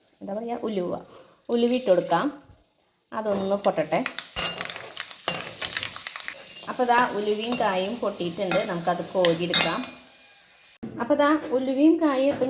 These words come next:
ഞാൻ പൊടിച്ച് വന്നിട്ടുണ്ട്. അപ്പോൾ ദാ എണ്ണ ചൂടായിട്ടുണ്ട്. നമുക്ക് ദാ കുറച്ച് കടുക് ഇട്ട് കൊടുക്കാം. അപ്പോൾ ദാ കടുകൊക്കെ പൊട്ടി തുടങ്ങിയിട്ടുണ്ട്.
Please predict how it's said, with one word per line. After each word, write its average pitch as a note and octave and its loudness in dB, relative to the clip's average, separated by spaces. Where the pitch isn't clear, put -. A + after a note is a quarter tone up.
ഞാൻ B3+ -2
പൊടിച്ച് A#3+ 2
വന്നിട്ടുണ്ട്. A3 0
അപ്പോൾ D#4+ 2
ദാ D4+ 6
എണ്ണ A3 0
ചൂടായിട്ടുണ്ട്. G#3 2
നമുക്ക് F#3+ 0
ദാ G3 4
കുറച്ച് B3+ 0
കടുക് F3+ 4
ഇട്ട് F#3+ -10
കൊടുക്കാം. D#3+ -2
അപ്പോൾ D#4 4
ദാ D#4 4
കടുകൊക്കെ C4 0
പൊട്ടി B3+ 0
തുടങ്ങിയിട്ടുണ്ട്. A3+ 0